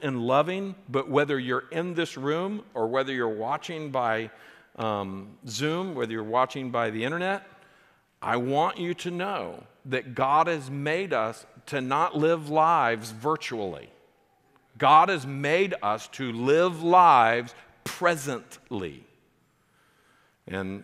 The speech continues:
and we need to, we need to be aware of that and work at that. There are some people that say, "Oh, well, you know, some Sundays I go to, you know, I go to John MacArthur's church, and then other Sundays I'll go to,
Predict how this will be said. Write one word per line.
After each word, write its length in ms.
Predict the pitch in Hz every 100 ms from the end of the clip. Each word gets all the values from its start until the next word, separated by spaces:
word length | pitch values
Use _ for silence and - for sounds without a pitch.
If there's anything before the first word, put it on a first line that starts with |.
| - -
and 340 | 123 123 123
we 100 | 143
need 160 | 190 170
to, 160 | 143 123
we 100 | 147
need 100 | 185
to 60 |
be 100 | 165
aware 360 | 160 127 139 196
of 80 | 185
that 160 | 156
and 200 | 120 123
work 260 | 123 196 175
at 80 | 123
that. 160 | 110
There 100 | 139
are 60 | 151
some 180 | - 185
people 180 | 185 156
that 80 |
say, 140 | 156 147 - - -
"Oh, 160 | 247
well, 100 | 262
you 100 | 220
know, 120 | 208 180
some 380 | - 233 285
Sundays 640 | 294 - 190 170 170 214 196 -
I 200 | 170 226
go 260 | 202 170
to, 200 | 143 127 - - - -
you 100 | 190
know, 80 |
I 140 | 143 202
go 120 | 214
to 80 | 123
John 260 | 123 147
MacArthur's 580 | 135 - 185 247 - 151
church, 360 | - 139 175 180
and 120 | 190
then 140 | 180 170
other 280 | 127 156 226
Sundays 520 | 226 190 170 180 226
I'll 240 | 165 127 180
go 260 | 156 151 175
to, 220 | 202